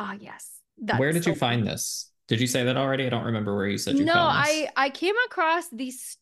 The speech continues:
Speaker 1: the, like, an outline of the story, um,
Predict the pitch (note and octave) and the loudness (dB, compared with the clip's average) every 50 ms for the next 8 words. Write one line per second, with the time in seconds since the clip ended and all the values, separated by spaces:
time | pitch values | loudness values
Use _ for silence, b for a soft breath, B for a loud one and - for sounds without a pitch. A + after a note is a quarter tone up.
0 | _ _ - G#3+ G3+ C4 A#3+ A#3+ A#3+ A#3 A3 G3+ - - A3+ G#3+ G3+ G3+ G3+ G3 | _ _ -10 -6 -4 -4 -2 -2 -2 -2 -2 -4 -4 -2 0 2 2 2 0 -2
1 | - _ - A#3 G#3+ G3 - - G3+ A#3 C4 - - B3+ A#3 A3 G#3+ A3 A3 A3 | -8 _ -4 -4 -4 -2 -2 0 2 2 2 2 2 2 2 2 2 2 0 -2
2 | G#3+ G3 G#3+ G#3 G#3 G#3 - - - G3+ G3 G3 F#3+ F#3 F#3 F#3 F#3 E3+ - - | -2 -2 -4 -6 -6 -8 -12 -8 -6 -4 -2 -2 -2 -2 -2 -2 -4 -4 -6 -4
3 | - F#3+ F#3+ F#3 F3+ E3+ D#3+ E3 E3+ E3+ F3 F3+ G#3 B3 | -2 0 2 2 2 0 -2 -4 -6 -10 -12 -12 -12 -14